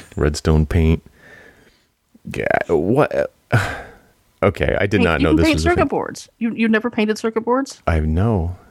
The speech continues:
Speaker 2: That sounds
Speaker 1: You know,
Speaker 2: cool.
Speaker 1: you get, like, the, get, like, the, the silver tester's model paint.
Speaker 2: Huh. Go, well, you learn something new on every podcast, folks.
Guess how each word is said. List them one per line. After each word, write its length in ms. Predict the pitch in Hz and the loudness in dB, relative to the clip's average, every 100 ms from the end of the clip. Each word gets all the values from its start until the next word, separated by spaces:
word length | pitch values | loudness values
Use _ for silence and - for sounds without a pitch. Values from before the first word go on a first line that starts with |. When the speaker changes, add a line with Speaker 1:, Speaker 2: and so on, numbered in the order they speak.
| - | -4
Speaker 2:
That 140 | 78 - | -4 -2
sounds 300 | - 98 202 | 0 0 0
Speaker 1:
You 60 | |
know, 60 | 220 | 0
Speaker 2:
cool. 100 | 208 | 2
Speaker 1:
you 80 | - | 2
get, 160 | 208 | 0
like, 220 | 185 190 - | -2 -6 -4
the, 260 | 165 160 - | -6 -6 -4
get, 180 | 202 | -2
like, 200 | 185 180 | -2 -4
the, 300 | 185 165 165 185 | -4 -2 -2 -4
the 120 | 165 | -8
silver 580 | - 170 175 170 160 180 | -2 -2 0 0 -2 -4
tester's 400 | - 170 - 180 | -2 -2 0 0
model 280 | 160 156 160 | 2 2 0
paint. 380 | 202 190 202 - _ _ _ _ | 0 0 0 -4 _ _ _ _
Speaker 2:
Huh. 400 | - - 117 78 - _ _ _ _ _ _ _ _ _ _ _ - | -6 2 2 2 -4 _ _ _ _ _ _ _ _ _ _ _ -8
Go, 80 | 73 | -4
well, 200 | 69 69 | -2 -2
you 100 | 71 | -2
learn 260 | 73 78 87 | 0 0 0
something 400 | - 95 104 104 | 0 0 0 0
new 160 | 110 | 2
on 120 | 120 | 0
every 200 | 123 131 | 0 -2
podcast, 500 | 131 139 160 78 76 | -2 -2 -2 -2 -2
folks. 540 | - 85 113 - - | -2 -2 -2 -4 -14